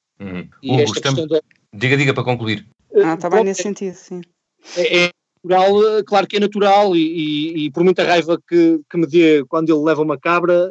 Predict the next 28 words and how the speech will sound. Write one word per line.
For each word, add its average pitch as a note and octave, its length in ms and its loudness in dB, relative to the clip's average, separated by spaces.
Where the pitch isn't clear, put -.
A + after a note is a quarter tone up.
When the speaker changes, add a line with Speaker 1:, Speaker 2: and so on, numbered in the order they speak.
Speaker 2:
eu, D#3 420 -2
eu D3 100 2
sou D3+ 140 -4
da D3 100 0
geração D#3 360 -2
Capuchinho E3 380 -4
Vermelho, D#3+ 420 0
portanto, B2+ 560 -10
eu D3 300 4
tenho E3 220 2
um E3 140 4
encantamento D#3+ 920 -2
tremendo E3+ 480 2
pelo, E3+ 520 2
pelo F3 220 2
animal. F3 500 2
As - 120 -6
poucas D#3 260 -2
vezes D#3 180 0
que E3+ 120 -6
o D3+ 60 -4
vi, D#3 540 -2
vi D3 140 -2
nele D#3 160 4
um, D#3 640 0
um D3+ 40 -4
deslumbramento D#3 840 0
enorme, D#3+ 480 0